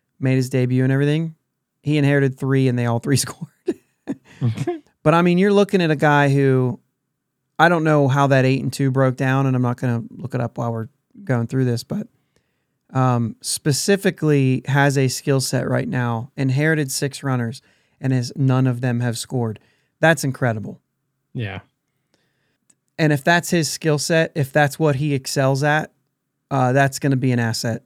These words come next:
Speaker 1: and that's gonna be a good thing that we, <laughs> you know what I mean?
Speaker 2: Yeah, absolutely.
Speaker 1: So to me, I, I, I would, I would put that in there. Yeah, I think that's pretty much all the surprising ones. That's, um,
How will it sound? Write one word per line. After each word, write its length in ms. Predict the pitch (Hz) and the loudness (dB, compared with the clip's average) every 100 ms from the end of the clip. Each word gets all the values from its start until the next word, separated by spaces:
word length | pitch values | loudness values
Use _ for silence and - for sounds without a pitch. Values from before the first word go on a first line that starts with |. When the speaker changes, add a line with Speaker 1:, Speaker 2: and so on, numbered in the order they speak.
| - | -4
Speaker 1:
and 160 | 135 | 0
that's 220 | 131 123 | 0 0
gonna 140 | - 131 | -2 -2
be 100 | 120 | -2
a 40 | |
good 220 | 113 120 120 | -2 -4 -2
thing 180 | 123 120 | -2 -2
that 120 | 113 | -2
we, 160 | 123 117 - 147 - - _ | -4 -4 -4 -6 -6 -16 _
<laughs> 440 | _ _ _ _ | _ _ _ _
you 120 | - 147 | -6 -4
know 100 | 127 | -2
what 80 | |
I 40 | 123 | -2
mean? 240 | 120 117 - _ _ _ _ | -4 -6 -12 _ _ _ _
Speaker 2:
Yeah, 260 | - 170 101 | -6 -6 -6
absolutely. 640 | 101 - - 113 120 107 - _ _ | -10 -14 -10 -8 -8 -10 -14 _ _
Speaker 1:
So 400 | - - 123 117 - | -10 -4 -4 -4 -6
to 140 | 165 | -6
me, 320 | 180 180 165 | -2 -2 0
I, 100 | 147 | -2
I, 260 | - 139 139 - 135 | -2 -2 -2 0 0
I 20 | |
would, 260 | 131 123 - - | 0 -4 -10 -8
I 100 | 135 | -6
would 240 | 127 123 | -6 -8
put 200 | - 120 | -10 -10
that 200 | 120 117 | -6 -6
in 120 | 117 | -4
there. 220 | 113 110 113 _ _ _ _ _ - | -6 -8 -10 _ _ _ _ _ -2
Yeah, 280 | 175 180 170 | 2 2 0
I 40 | |
think 220 | 175 214 | -2 0
that's 180 | 208 196 | 0 0
pretty 240 | - 190 | -2 -2
much 240 | 165 156 143 | 0 -2 2
all 160 | 147 | 2
the 80 | 143 | 2
surprising 600 | 135 135 - 131 131 135 | -2 -6 -2 0 2 0
ones. 180 | 135 135 | -2 -2
That's, 320 | 143 135 - _ - | -4 -6 -16 _ -8
um, 480 | 135 127 120 117 | -4 -2 -2 -4